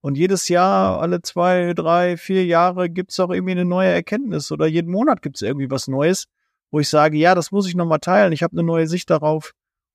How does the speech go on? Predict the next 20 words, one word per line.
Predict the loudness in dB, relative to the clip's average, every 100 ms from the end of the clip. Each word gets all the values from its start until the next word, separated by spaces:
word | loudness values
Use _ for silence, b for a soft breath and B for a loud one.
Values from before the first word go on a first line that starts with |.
| _
und | -4 -2
die | 2
möchte | 4 2 0 -4
ich |
mit | -4 -2
dir | -4
teilen. | -2 0 2 0
Und | -2
es | -6
gibt | -16 _ -4
so | -4
viele | -2 -2 -2
tolle | -2 0 2 2 0 _ _ _ _
Interviewgäste | 0 4 4 4 2 2 2 0 0
noch, | 0 -4
es | -8
gibt | -12 -4
so | -4
viele | -4 -4 -4 -2
Themen, | 0 2 2 0